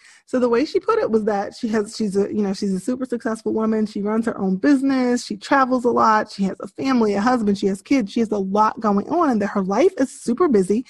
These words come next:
It's go, go, go, and she knows what to do. And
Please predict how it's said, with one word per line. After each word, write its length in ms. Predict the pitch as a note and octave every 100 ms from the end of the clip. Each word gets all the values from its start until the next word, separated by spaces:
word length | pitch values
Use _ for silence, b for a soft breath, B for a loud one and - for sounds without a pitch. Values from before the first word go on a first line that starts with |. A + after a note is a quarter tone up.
| B B B _
It's 220 | A#3+ G3+
go, 280 | F#3+ G3 G3+
go, 240 | B3 D#4+
go, 360 | D4 G3 F3+ A3 B B B -
and 100 | A3+
she 160 | -
knows 300 | G3+ F#3+ G#3
what 160 | C#4 -
to 100 | D4
do. 340 | G#3+ G3 A#3 B3+ b b _ _ _ -
And 600 | A3 G#3 G#3 G#3+ G#3+